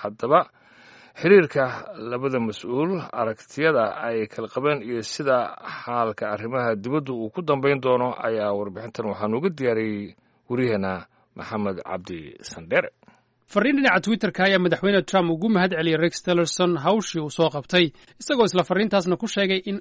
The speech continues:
Speaker 2: agaasimihii hay-adda C I A da Mike Pompeo uu ka dhigay xogayaha arrimaha dibadda ee Maraykanka. Hase yeeshee, maruu madaxweynuhu u ambabaxayay gobolka California iyo warbaahinta u sheegay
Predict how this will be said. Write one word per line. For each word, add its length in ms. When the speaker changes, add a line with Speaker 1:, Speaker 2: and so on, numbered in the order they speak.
Speaker 2:
agaasimihii 720
hay-adda 560
C 160
I 120
A 40
da 120
Mike 280
Pompeo 400
uu 80
ka 100
dhigay 300
xogayaha 400
arrimaha 480
dibadda 400
ee 80
Maraykanka. 520
Hase 260
yeeshee, 240
maruu 240
madaxweynuhu 560
u 180
ambabaxayay 520
gobolka 320
California 500
iyo 140
warbaahinta 480
u 60
sheegay 340